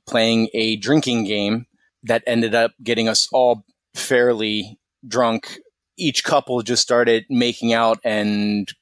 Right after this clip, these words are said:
groping, and the other guy in the couple kinda, like, looked up, looked over, and was like, "Hey, how about we, uh,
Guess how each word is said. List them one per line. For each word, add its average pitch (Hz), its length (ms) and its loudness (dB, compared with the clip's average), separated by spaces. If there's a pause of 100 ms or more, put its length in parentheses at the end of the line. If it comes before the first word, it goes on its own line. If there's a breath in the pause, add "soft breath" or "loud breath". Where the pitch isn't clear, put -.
(140)
groping, 113 580 0
and 104 280 0
the 104 360 -2
other 110 380 2 (260)
guy 113 180 2
in 107 100 2
the 104 60 -2
couple 117 400 -2
kinda, 110 240 -2
like, 107 280 -2 (240)
looked 139 320 -2
up, 135 200 2
looked 120 200 -6
over, 127 200 2
and 117 60 2
was 110 100 -4
like, 120 180 0
"Hey, 107 680 0
how 135 120 0
about 156 240 2
we, 143 200 0
uh, 123 240 4